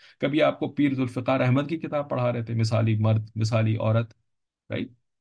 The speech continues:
और उसके अलावा और जो, जो भी चीज़ें पढ़ाई हैं, अल्हम्दुलिल्लाह, ठीक है। क्यों? क्योंकि पीर जुल्फ़िकार अहमद को सही समझ रहे थे,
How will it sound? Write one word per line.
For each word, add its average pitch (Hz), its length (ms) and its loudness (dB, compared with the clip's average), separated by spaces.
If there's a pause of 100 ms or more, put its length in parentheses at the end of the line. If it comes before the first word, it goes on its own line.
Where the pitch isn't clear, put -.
(180)
और 113 160 2
उसके 107 280 0
अलावा 107 360 2
और 104 200 -4
जो, 104 300 -6 (280)
जो 104 140 -2
भी 98 100 -2
चीज़ें 92 300 -6
पढ़ाई 95 280 -4
हैं, 95 80 -4
अल्हम्दुलिल्लाह, 92 540 -8 (260)
ठीक - 160 -10
है। - 80 -8 (400)
क्यों? 139 160 0
क्योंकि 117 260 -2
पीर 139 240 0
जुल्फ़िकार 135 460 0
अहमद 196 220 2
को 196 120 -6
सही 160 180 -6
समझ 139 260 -8
रहे 117 160 -6
थे, 113 120 -12